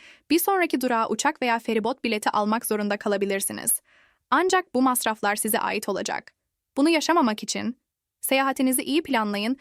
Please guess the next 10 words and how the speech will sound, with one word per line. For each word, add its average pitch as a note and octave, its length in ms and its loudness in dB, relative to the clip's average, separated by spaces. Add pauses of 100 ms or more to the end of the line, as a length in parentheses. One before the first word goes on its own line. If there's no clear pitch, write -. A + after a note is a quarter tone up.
(200)
ve A#3 60 0
kalkış A#3+ 420 0
şehrine A3+ 460 -2
bir B3+ 60 2
gün B3+ 160 2
önceden G#3 460 0
gidin. G3+ 380 -8 (260)
Ve A#3 80 2
en D4 160 2
önemlisi, G#3+ 680 0